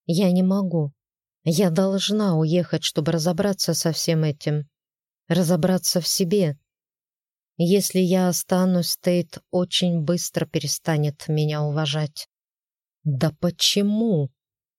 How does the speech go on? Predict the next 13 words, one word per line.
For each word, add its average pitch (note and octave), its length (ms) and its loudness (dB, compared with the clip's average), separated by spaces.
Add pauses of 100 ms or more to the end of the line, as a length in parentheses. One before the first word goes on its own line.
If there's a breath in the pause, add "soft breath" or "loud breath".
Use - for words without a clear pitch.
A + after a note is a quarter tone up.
почти D#3+ 460 -2
закричала D#3 800 -2
Энджел. D3 540 -2 (1120)
"Потому F3+ 340 2
что F#3 240 0
он F#3 140 4
один F#3 260 2
раз F#3 300 2
уже E3+ 200 0
принял D#3 520 2
решение D#3+ 580 2
за D#3 160 0
меня", D#3+ 420 0